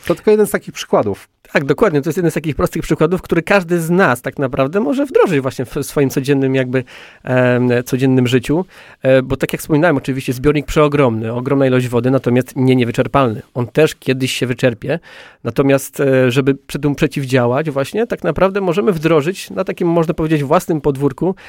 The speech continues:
Speaker 2: gospodarstwa domowego, no, kilka takich prostych zasad, właśnie między innymi jak, jak właśnie zakręcanie wody podczas, e, mycia zębów. E,
Speaker 1: Prysznic czy kąpiel?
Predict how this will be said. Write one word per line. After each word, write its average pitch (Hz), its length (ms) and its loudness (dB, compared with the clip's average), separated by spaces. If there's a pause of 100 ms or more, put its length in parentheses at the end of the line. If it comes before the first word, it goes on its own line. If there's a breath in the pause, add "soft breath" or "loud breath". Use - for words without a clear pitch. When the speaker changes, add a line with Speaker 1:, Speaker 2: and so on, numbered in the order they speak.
(160 loud breath)
Speaker 2:
gospodarstwa 143 540 -2
domowego, 143 500 0 (240 loud breath)
no, 156 60 0
kilka 220 260 0
takich 165 220 -8
prostych 175 320 -2
zasad, 135 400 -2
właśnie 240 280 -2
między 143 260 2
innymi 147 280 2
jak, 127 260 0
jak 127 240 -2
właśnie 135 340 -6
zakręcanie 135 540 -2
wody 123 200 -2
podczas, - 480 -6
e, 123 180 0
mycia 135 300 0
zębów. 151 440 0 (340 loud breath)
E, 139 120 -2
Speaker 1:
Prysznic 147 460 2
czy 170 120 -2
kąpiel? 120 460 0